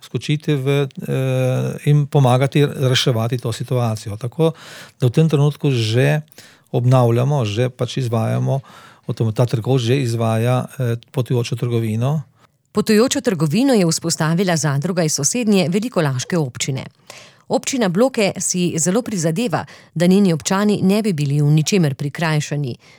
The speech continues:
Speaker 2: Želi si, da življenje na planoti ostane. Tako je pogodbeno prevzela pošto,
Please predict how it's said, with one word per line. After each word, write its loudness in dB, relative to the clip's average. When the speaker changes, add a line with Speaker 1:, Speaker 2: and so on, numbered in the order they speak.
Speaker 2:
Želi 2
si, -2
da 0
življenje 0
na 0
planoti -2
ostane. -2
Tako -2
je 2
pogodbeno 0
prevzela -4
pošto, 0